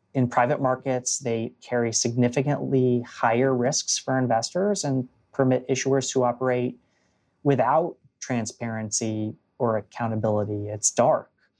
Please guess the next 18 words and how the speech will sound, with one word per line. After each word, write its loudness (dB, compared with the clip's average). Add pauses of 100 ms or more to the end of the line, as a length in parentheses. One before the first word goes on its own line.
(380)
And, -2
you -4
know, -4 (400)
investors 2
may 0
not 0
receive 0 (1200)
complete 2
and -2
reliable 0 (200)
information. -2 (540)
Investors 0 (600)
may 4
not 2
get 2
the 0
best -2
available 0